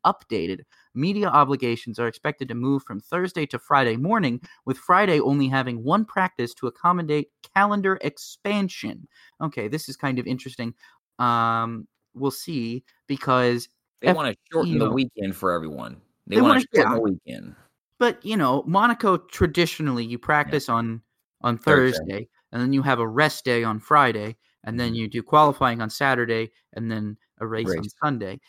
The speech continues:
Speaker 1: Now,
Speaker 2: Yeah.
Speaker 1: this is interesting because this past year, the F two race actually ran, I believe, the first of their sprint races on, or maybe I, or maybe the second, I can't remember off the top of my head. It might have been their first. I think it was their first sprint race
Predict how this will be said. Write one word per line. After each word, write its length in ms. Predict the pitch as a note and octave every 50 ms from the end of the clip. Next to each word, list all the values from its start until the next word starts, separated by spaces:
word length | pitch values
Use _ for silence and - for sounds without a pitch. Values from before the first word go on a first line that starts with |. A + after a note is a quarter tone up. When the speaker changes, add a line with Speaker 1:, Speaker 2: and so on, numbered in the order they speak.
| _ _ _
Speaker 1:
Now, 200 | - A#2+ G#2+ A2
Speaker 2:
Yeah. 60 | G#2+
Speaker 1:
this 160 | D3 D3 -
is 120 | C#3 - -
interesting 500 | C#3 F3 E3 - D#3+ D3 - C3 A#2 A2
because 520 | A#2 A#2+ - - B2 A2+ A2 G#2 - - - _ _ _ _
this 160 | - A#2+ A2 -
past 460 | - - G3 A3 C4 B3+ - - -
year, 320 | A#2 G#2+ G#2+ G2 A2 - _ _ _ _
the 140 | - C3 -
F 220 | C#3 D3 C#3 -
two 260 | - - - A#3+ A#3 F#3
race 260 | C#3 A#2+ A#2 A2+ - -
actually 540 | - D3 C#3+ - - - C#3 C3 B2 A#2+ A2 G#2 G#2+ -
ran, 480 | - E3+ G#3+ A#3+ F#3+ B2+ F2 E2 G#2 - - _ _ _ _ -
I 100 | - B2
believe, 320 | B2 B2 A#2+ B2 B2 A#2+
the 220 | A#2+ A#2+ A#2 A2+ - - B2 -
first 320 | - F#3 G3 G#3 G#3 - -
of 60 | B2+
their 120 | B2 A#2
sprint 360 | D3+ - - - G3 G#3 G#3 -
races 500 | C#3 C3 A2+ - - - G#2+ G#2+ G2+ - _ _ _ _ _ _ _
on, 500 | - B2 B2+ A#2+ A#2 A2+ A2 A2 G#2+ - -
or 140 | - C3+ D3
maybe 280 | C#3 D#3 E3+ C#3+ C3+ -
I, 160 | A#2+ B2 A#2
or 240 | - B2 A#2 - - - _ _
maybe 220 | C3+ B2+ C3 A#2+
the 40 | G#2+
second, 300 | G#2+ - - B2 A#2 A#2+
I 40 | -
can't 200 | - - A#2 G2+
remember 280 | G#2+ A2 A2 G#2+ A2 G#2+
off 140 | G#2+ -
the 40 | -
top 100 | A#2+ A2+
of 40 | F2+
my 60 | G#2+
head. 120 | A2 G#2+ G#2+
It 20 |
might 160 | B2 D3+ D#3+
have 60 | C#3+
been 100 | A2+ G#2+
their 80 | G#2 G2+
first. 320 | - - A2+ A2 G#2+ -
I 40 | -
think 140 | B2 C3+ B2+
it 40 | -
was 100 | G#2+ G#2+
their 100 | G#2 A2
first 280 | - A#2+ G#2+ G#2+ - _ _ _ _ _ _
sprint 360 | - - - - G3+ G#3 C3 F#2
race 260 | B2 A#2 A2+ A2